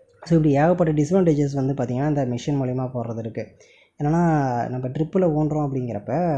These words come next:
நம்ம கையில ஊன்றப்ப கரெக்டா ஓட்டைக்கு நேரா சைடுல ஊனிடுவோம். ஆனா, அந்த மிஷினில் போடுறது என்ன பண்ணுதுன்னா, இந்த இடத்துல ஒரு ஓட்டை இருக்குது, அந்த இடத்துல ஒரு ஓட்டை இருக்குது. ரெண்டு ஓட்டைக்கும் நடுவுல போய் விழுந்துருது. இப்ப வந்து அந்த ஓட்டை இருக்கிற இடத்துல தண்ணி விழுந்து ஊறினாலுமே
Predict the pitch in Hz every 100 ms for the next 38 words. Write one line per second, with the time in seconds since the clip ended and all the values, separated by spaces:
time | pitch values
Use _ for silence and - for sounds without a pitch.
0 | 110 101 - _ _ _ _ _ _ _
1 | - 139 139 151 180 165 151 151 156 139
2 | 160 151 151 151 143 135 143 - 139 139
3 | 123 123 117 110 - 147 147 139 135 185
4 | 160 139 135 123 127 135 117 113 101 104
5 | 160 - - _ _ _ 131 110 139 165
6 | 170 170 180 165 139 139 139 139 156 139
7 | 143 147 143 123 117 117 117 131 131 151
8 | 165 156 160 185 156 180 185 156 156 139
9 | 135 127 113 - - - 135 139 131 151
10 | 196 175 131 - - - - 135 131 165
11 | 185 180 170 175 160 165 175 151 165 156
12 | 160 160 147 151 156 151 135 123 110 127
13 | 180